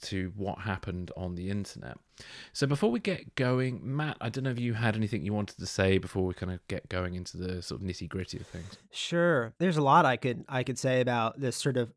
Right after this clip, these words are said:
Speaker 2: attack. I, I think it just goes to show you that the sort of chaotic nature of global politics and how, you know, I always say the nature of the universe is things happen gradually and then all at once,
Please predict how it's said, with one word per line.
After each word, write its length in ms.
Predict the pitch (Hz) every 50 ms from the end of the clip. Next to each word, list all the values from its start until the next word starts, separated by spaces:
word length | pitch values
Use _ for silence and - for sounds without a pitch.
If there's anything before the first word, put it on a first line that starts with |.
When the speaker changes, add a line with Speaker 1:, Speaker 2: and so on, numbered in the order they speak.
| -
Speaker 2:
attack. 380 | 135 131 - 147 135 135 135 143
I, 340 | 156 143 143 135 139 131 131
I 40 | 123
think 200 | 117 151 151 139
it 60 | 143
just 220 | 139 143 131 -
goes 220 | - 143 135 131 -
to 60 | 127
show 220 | - - 151 139
you 320 | 135 135 139 135 131 127 123
that 380 | 117 123 123 120 120 120 123 - _
the 80 | - 143
sort 220 | 135 - 151 139
of 80 | 127 -
chaotic 680 | - 143 139 131 127 123 127 131 139 143 139 139 - - - - _ _ -
nature 580 | 143 131 123 135 135 - - 165 170 180 185 -
of 360 | - 131 127 123 123 117 117
global 580 | - - 127 123 123 127 123 123 123 123 131 135 - -
politics 680 | - 139 131 135 147 156 - 175 190 196 - - - 147
and 120 | 131 135
how, 320 | 131 131 135 135 127 120
you 140 | 120 135 135
know, 300 | 131 127 127 123 123 120 - - -
I 220 | 147 139 135 160
always 300 | 165 156 143 143 139 135
say 360 | - 143 139 139 135 135 135 127 127 - _ _ _ - 131 - 147
the 120 | 139 139
nature 220 | 139 139 135 127 131
of 40 |
the 60 | 131 135
universe 440 | 147 156 151 135 131 127 123 -
is 140 | 123 117 -
things 420 | - 135 127 127 127 123 - - - -
happen 380 | 127 123 127 127 - 135 127 123
gradually 480 | - 127 117 120 123 127 139 135 139
and 100 | 135 123
then 120 | 123 120 123
all 160 | 117 120 117
at 80 | - -
once, 460 | 120 117 127 156 170 - - -